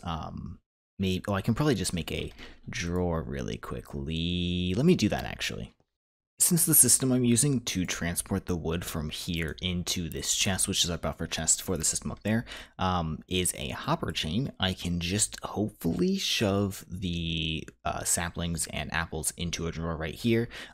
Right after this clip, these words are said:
Uh, oh yeah, I do have a key, so I can lock this just in case, you know, we pull them out at some point and we don't, we don't want wood going in here first, um, or we don't want wood going in here ever.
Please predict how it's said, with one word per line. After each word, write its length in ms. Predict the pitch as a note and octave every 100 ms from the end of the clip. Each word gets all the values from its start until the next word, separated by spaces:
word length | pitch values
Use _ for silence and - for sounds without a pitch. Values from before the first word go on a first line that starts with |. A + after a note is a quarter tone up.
| -
Uh, 80 | -
oh 140 | G#2 F2
yeah, 160 | D2+
I 80 | A1
do 240 | - C3 C#3
have 380 | - F#2+ F#2+
a 80 | F#2
key, 380 | - - - D#2
so 140 | - E2+
I 60 |
can 160 | - E2
lock 400 | D#2 E2 E2 -
this 220 | G2 -
just 280 | - C2+ -
in 60 |
case, 320 | C#2 D2+ D2+ - - _ -
you 80 |
know, 80 | F#2
we 100 | E2+
pull 240 | E2 G#2+ F#2
them 140 | F2
out 140 | E2
at 100 | D#2+
some 180 | - E2
point 340 | - F2 F2 -
and 260 | E2 D#2 D#2
we 100 | D2
don't, 300 | D#2+ D#2 -
we 220 | G2+ G#2 A#2+
don't 160 | A2+
want 140 | G2+ D#2
wood 160 | E2+
going 240 | E2 D2+ C#2
in 100 | E2+
here 200 | D2 -
first, 400 | - - - - - - -
um, 260 | D#2+ F#2+ - -
or 100 | A2+
we 120 | G#2+
don't 120 | G#2+
want 160 | G2 E2
wood 140 | F2+
going 200 | E2+ E2+
in 100 | D#2
here 240 | - D#2+ -
ever. 320 | F2+ - -